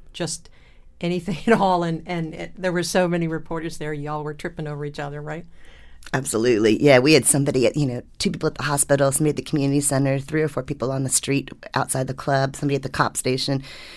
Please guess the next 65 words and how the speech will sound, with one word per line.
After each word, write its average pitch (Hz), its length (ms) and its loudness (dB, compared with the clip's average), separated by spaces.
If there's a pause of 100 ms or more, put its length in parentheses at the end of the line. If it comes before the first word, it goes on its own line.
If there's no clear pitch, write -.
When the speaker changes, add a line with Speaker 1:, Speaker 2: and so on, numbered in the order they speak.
(160)
Speaker 2:
You 151 80 4
know, 123 180 4
I 147 80 4
kinda 147 240 -4
sat 143 180 -2
at 139 100 -4
the - 60 -6
Starbucks 127 640 0
and 135 80 4
was 131 140 -2
listening 139 240 2
to 143 80 4
what - 160 -4
people 170 240 2
were 151 100 0
saying 135 280 2
for 165 140 -4
a 160 60 -2
few 170 180 -2
minutes 170 300 -2
just - 160 -6
to - 80 -2
try 151 140 0
to 143 80 0
figure 147 320 -2
out 139 200 -2
the, 113 200 0 (560)
what 151 240 6
piece 143 220 -6
hasn't 139 300 0
been 160 140 0
covered, 165 420 0
you 190 160 -2
know. 185 180 -2
But - 200 -4 (220)
that's 220 180 2
always 190 280 4
the 147 100 -4
really 139 180 -2
hard 135 240 -6
part - 220 -4
when 131 100 0
you're 123 140 -4
right. 117 240 0
I 139 80 2
was 135 140 0
there 127 140 -2
the 123 80 -6
night 113 260 -6
that - 100 -12 (360)
after 107 280 0
it - 40 -8
happened, - 480 -6
so - 140 -6
it's - 180 -8
really 135 260 -2
hard 113 300 -6
when 113 160 -8
people - 280 -10
are - 40 -10
still - 200 -10
trying - 220 -6
to - 60 -12
figure 85 340 -12
out 85 160 -8